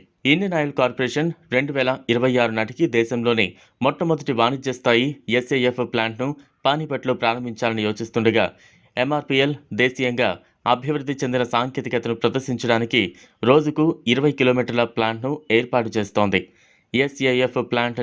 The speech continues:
నిర్మాణానికి అవసరమైన బోర్డు అనుమతులు తీసుకునే ప్రక్రియలో ఎంఆర్పిఎల్ యాజమాన్యం ఉందని ఎంఆర్పిఎల్ మేనేజింగ్ డైరెక్టర్గా అదనపు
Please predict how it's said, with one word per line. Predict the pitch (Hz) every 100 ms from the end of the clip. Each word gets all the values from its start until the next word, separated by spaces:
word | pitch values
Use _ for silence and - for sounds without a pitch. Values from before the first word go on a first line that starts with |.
| 117
నిర్మాణానికి | 117 127 117 117 113
అవసరమైన | 110 117 117 113 117 123 - _ - 104
బోర్డు | 147 147 143
అనుమతులు | 120 127 120 117
తీసుకునే | 117 113 120 113
ప్రక్రియలో | 107 110 120 117 110 87 - _ -
ఎంఆర్పిఎల్ | 120 139 135 127 120 123 113 _ 104
యాజమాన్యం | 113 123 127 123 113 110
ఉందని | 104 113 139 165 - _ -
ఎంఆర్పిఎల్ | 135 160 151 131 131 131 - -
మేనేజింగ్ | 127 143 131 120
డైరెక్టర్గా | 117 113 120 113 107 - _ _ 117
అదనపు | 131 165